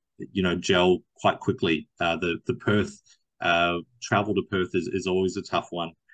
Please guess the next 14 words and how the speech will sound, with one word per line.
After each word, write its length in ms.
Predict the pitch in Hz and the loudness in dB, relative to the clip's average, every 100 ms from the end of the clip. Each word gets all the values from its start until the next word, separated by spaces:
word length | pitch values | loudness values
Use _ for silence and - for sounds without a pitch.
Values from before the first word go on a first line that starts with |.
| _ - | _ -4
Perth 300 | 98 95 - | 0 0 0
is 160 | 95 | -2
gonna 240 | - 95 87 | 0 -2 0
have 200 | 92 90 | -2 -2
a, 80 | 90 | -4
a 120 | 92 | -2
good 220 | - 95 | -2 -4
crowd 400 | - 87 87 87 | -2 0 2 0
in, 120 | 85 - | -4 -8
in 180 | 87 85 | -18 -10
the 80 | - | -10
Cockburn 460 | - 90 82 85 82 | -2 0 2 0 0
Ice 320 | 85 82 - | -2 -2 -4
Arena, 420 | 87 85 82 82 | -2 -2 0 -2